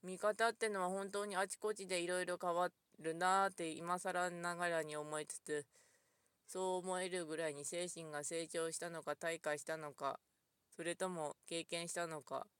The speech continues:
は分かんないんだけど、見方によって変わってきてつながり持てていいなとか、あ、こんな見方その人はしてるんだっていう気持ちになるのを大切にしたいなと思いました。はい、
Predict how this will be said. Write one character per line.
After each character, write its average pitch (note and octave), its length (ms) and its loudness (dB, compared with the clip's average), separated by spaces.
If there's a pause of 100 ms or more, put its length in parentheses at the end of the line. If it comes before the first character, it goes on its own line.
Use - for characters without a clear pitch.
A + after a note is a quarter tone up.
(180)
は D#3+ 160 4
分 D3 140 4
か D#3 140 4
ん E3+ 80 -4
な E3+ 100 -2
い E3 40 -4
ん D3 80 -8
だ C#3+ 100 0
け C#3 120 -4
ど、 C3+ 200 -4 (1080)
見 E3 120 -10
方 F3 280 -2
に F3+ 120 -4
よ E3+ 80 -4
っ - 20 -8
て D#3+ 160 -6
変 D#3+ 120 -2
わ D#3 120 2
っ D#3 40 -4 (140)
て E3 120 -6
き - 80 -16
て D3+ 160 -6
つ - 120 -10
な D#3+ 140 -6
が E3 140 -2
り E3 100 -6
持 F3 160 -4
て E3+ 140 -6
て D3+ 200 -4
い D#3 160 -8
い D#3+ 40 -8
な E3+ 200 -4
と D#3+ 140 -8
か、 C#3+ 320 -2
あ、 D#3 220 0 (100)
こ F3 100 -6
ん F#3 80 -6
な F3+ 140 -2
見 F#3 140 -6
方 F#3 300 0
そ F3+ 120 -6
の F3+ 160 -2
人 F3+ 180 -4
は D#3 100 2
し - 60 -6
て F3 160 -4
る F3 120 -2
ん E3+ 100 -6
だ E3 200 6
っ E3+ 40 0
て D3+ 320 -6 (1120)
い E3+ 80 -2
う E3 100 -2
気 - 160 -6
持 E3 160 -4
ち D#3+ 140 -10
に E3 140 -8
な E3+ 160 -2
る F3 100 -6
の D3+ 220 -2
を - 80 -6 (100)
大 D#3 200 -2
切 D#3+ 260 -4
に D#3+ 140 -8
し - 40 -8
た E3+ 140 -4
い F3 80 -4
な E3 160 -6
と D#3 100 -4
思 C#3+ 160 -8
い C#3 60 -10
ま C#3 160 -10
し - 100 -12
た。 C3+ 220 -8 (2500)
は E3 80 -8
い、 D#3 120 -10